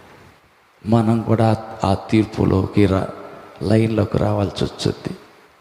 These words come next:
ఆ రోజు తీర్పులోకి రాకుండా తప్పించుకోవాలంటే ఈరోజే విమర్శించుకుని, మనకు మనమే తీర్పు తీర్చుకుని, మనకు మనమే పరిశుద్ధపరచుకున్నట్టయితే, యోగ్యత కలిగి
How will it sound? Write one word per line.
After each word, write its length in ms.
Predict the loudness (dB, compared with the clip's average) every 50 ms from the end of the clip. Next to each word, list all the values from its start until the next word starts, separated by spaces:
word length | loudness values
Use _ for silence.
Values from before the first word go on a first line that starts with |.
| _ _ -2 0
ఆ 100 | 2 4
రోజు 320 | 4 4 4 2 0 -2
తీర్పులోకి 680 | -2 2 2 2 2 2 2 0 2 4 4 4 4 2
రాకుండా 520 | 4 4 4 4 4 2 0 2 2 0
తప్పించుకోవాలంటే 1200 | 0 0 -2 -2 0 2 0 0 0 0 0 2 2 2 2 2 0 -2 -2 0 0 0 0 0 -4 -12 -16 -18 -18 -20 -20 -20 -20 -20 -20 -20 -20 -20 -20 -20 -20 _ 0 4
ఈరోజే 720 | 4 6 6 6 4 2 2 4 4 2 2 0 -4 -8 -14 -16 -20 -20 -20 -20 -20 -20 -20 -20 -20 -20 _ _ _ _ _ _ -4 0
విమర్శించుకుని, 1080 | 2 2 4 4 2 2 0 -2 -4 -4 -4 -4 -4 -4 0 0 2 2 2 -2 -2 -6 -12 -18 -20 -20 -16 -6
మనకు 340 | -2 0 2 2 2 0 0
మనమే 380 | 2 2 2 4 4 4 2 2 0 -2 2
తీర్పు 280 | 2 2 2 0 -4
తీర్చుకుని, 680 | -2 0 -2 -2 -2 -4 -6 0 0 2 2 2 -2 -4 -8 -14 -18 -20 -20 -20 -20 -20 -20 -12 -4
మనకు 400 | 0 0 2 2 2 0 0 0
మనమే 640 | 2 2 2 2 4 4 2 4 4 2 0 0 -4 -10 -14 -18 -18 -18 -20 -20 -20 -8 -2 0
పరిశుద్ధపరచుకున్నట్టయితే, 1700 | 0 0 0 0 2 2 0 0 2 -2 -2 0 0 -4 -4 -4 -6 -4 0 0 2 2 2 0 2 2 0 0 0 2 2 2 2 2 -2 -8 -14 -16 -16 -18 -18 -20 -20 -20 -20 -20 -20 -20 -20 -20 -10 -2 2
యోగ్యత 400 | 4 4 4 4 2 0 0 0
కలిగి 720 | -2 -2 0 0 2 2 2 4 4 4 4 4 0